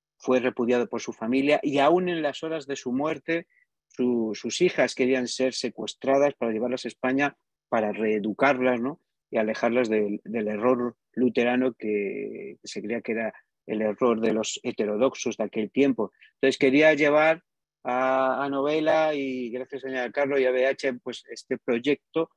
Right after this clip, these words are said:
de que un personaje tan lleno de matices, tan profundo, pues pudiera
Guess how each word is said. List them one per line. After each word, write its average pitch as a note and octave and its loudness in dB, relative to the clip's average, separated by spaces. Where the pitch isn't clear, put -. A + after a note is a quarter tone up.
de A#2 -4
que - 0
un B2+ 0
personaje C3+ -2
tan A2+ 0
lleno C3 2
de C3+ 4
matices, A#2+ -4
tan A#2+ -2
profundo, D#3 2
pues - -4
pudiera B2+ 4